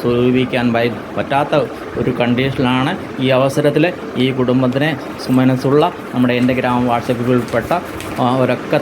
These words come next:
തന്നെ സഹായിക്കാൻ മുൻപോട്ട് വരണമെന്ന് അഭ്യർത്ഥിക്കുകയാണ്. ഇത് തിങ്കളാഴ്ചയാണ് ടെസ്റ്റിന് പോകേണ്ടത്. അപ്പോൾ കഴിയുന്നതും അത് ഇന്നും നാളെ വൈകിട്ടുമായിട്ട് സഹായിക്കാൻ കഴിയുന്നവർ സഹായിക്കണം.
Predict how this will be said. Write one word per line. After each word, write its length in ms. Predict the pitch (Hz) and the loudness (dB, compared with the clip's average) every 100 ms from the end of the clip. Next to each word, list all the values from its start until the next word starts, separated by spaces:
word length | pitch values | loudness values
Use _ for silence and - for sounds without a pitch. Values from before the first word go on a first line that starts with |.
| 120 | 2
തന്നെ 160 | 123 117 | 0 2
സഹായിക്കാൻ 600 | 113 113 117 113 117 113 | 0 2 0 0 0 0
മുൻപോട്ട് 400 | 113 117 113 117 | 2 0 2 2
വരണമെന്ന് 680 | 110 110 113 113 117 - - - - - | 2 0 2 0 -2 -6 -10 -10 -10 -6
അഭ്യർത്ഥിക്കുകയാണ്. 800 | 127 127 127 143 131 131 139 156 - - - | -2 0 2 0 0 0 0 -2 -8 -8 0
ഇത് 160 | 123 120 | 0 2
തിങ്കളാഴ്ചയാണ് 840 | 120 123 135 147 147 139 135 127 | 0 2 2 0 0 0 2 0
ടെസ്റ്റിന് 360 | 123 117 131 139 | 0 -2 -2 -2
പോകേണ്ടത്. 720 | 123 113 117 131 131 135 139 175 - - - | 0 2 2 0 0 0 0 -2 -4 -4 -2
അപ്പോൾ 240 | 127 135 | 0 0
കഴിയുന്നതും 640 | 131 127 151 160 160 190 - - - - - - - - 127 | 0 2 2 4 2 2 0 -4 -6 -6 -10 -12 -8 -6 -4
അത് 340 | 131 135 156 | -2 -2 -2
ഇന്നും 520 | 147 127 135 147 156 - - - 135 120 | 0 2 2 2 -2 -6 -12 -8 -6 -4
നാളെ 280 | 117 131 135 | -2 0 2
വൈകിട്ടുമായിട്ട് 840 | 123 127 131 135 131 131 123 170 - - | 0 -2 -2 0 0 0 0 -4 -4 -8
സഹായിക്കാൻ 440 | 131 117 117 123 117 | -2 0 0 0 0
കഴിയുന്നവർ 440 | 120 117 123 113 - - - - - | 0 0 0 -2 -6 -10 -10 -10 -4
സഹായിക്കണം. 560 | 110 117 127 147 175 | 0 2 0 0 -2